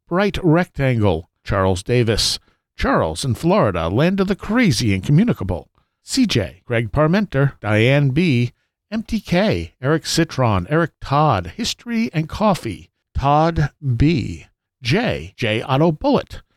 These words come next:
Jack Huntington, James Lindsay, Jim and Sophie, John Mattingly, John Bracken, Carla Mahoney,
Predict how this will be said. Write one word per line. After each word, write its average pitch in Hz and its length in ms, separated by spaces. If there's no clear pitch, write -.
Jack 131 260
Huntington, 127 680
James 117 360
Lindsay, 127 520
Jim 117 220
and 151 120
Sophie, 208 540
John 143 300
Mattingly, 147 680
John 110 300
Bracken, 113 640
Carla 190 240
Mahoney, 185 680